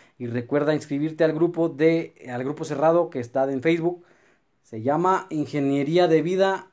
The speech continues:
Ingenieros en Construcción. Recuerda, no confundan todo eso porque me preguntaron que por qué, este, nada más para los ingenieros. Esto no es para los ingenieros, esto es una metáfora.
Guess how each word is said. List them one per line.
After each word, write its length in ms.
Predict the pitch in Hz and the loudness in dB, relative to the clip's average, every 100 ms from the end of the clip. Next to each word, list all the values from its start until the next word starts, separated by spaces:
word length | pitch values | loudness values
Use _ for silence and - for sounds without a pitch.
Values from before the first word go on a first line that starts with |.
| _ | _
Ingenieros 500 | 127 117 127 143 147 | -12 -6 -2 -2 -2
en 140 | 139 | -6
Construcción. 640 | 120 113 - 110 131 120 113 _ _ _ | -6 -10 -12 -8 -6 -6 -8 _ _ _
Recuerda, 640 | - 135 147 165 196 165 139 | -6 -4 -2 2 2 2 0
no 200 | 139 156 | -2 -2
confundan 580 | 170 165 156 180 165 147 | -6 -6 -4 -4 -4 -6
todo 220 | 156 165 | -4 -4
eso 140 | 160 | -4
porque 280 | 131 120 120 | -10 -6 -6
me 320 | 120 120 127 | -4 -2 -2
preguntaron 460 | 120 120 117 156 156 | -2 -2 0 0 0
que 260 | 123 107 - _ _ _ | -6 -8 -12 _ _ _
por 220 | - 120 117 | -4 -4 2
qué, 300 | 147 151 147 | 4 6 4
este, 760 | - - 120 113 110 107 104 - _ _ _ _ | 0 0 2 2 0 -4 -10 -14 _ _ _ _
nada 160 | 123 131 | -6 -2
más 160 | 139 | 0
para 160 | - 123 | 2 2
los 120 | 107 | 0
ingenieros. 400 | 107 113 131 127 _ _ _ - | -4 -2 -4 -6 _ _ _ -14
Esto 220 | 135 143 | -6 -4
no 80 | 143 | -2
es 40 | |
para 200 | 143 131 | 0 0
los 80 | 110 | 0
ingenieros, 420 | 104 107 117 110 | -6 -6 -6 -6
esto 240 | - - | -12 -8
es 100 | 131 | -6
una 140 | 139 135 | -4 -4
metáfora. 580 | 110 - 117 117 92 | -4 -4 -6 -6 -10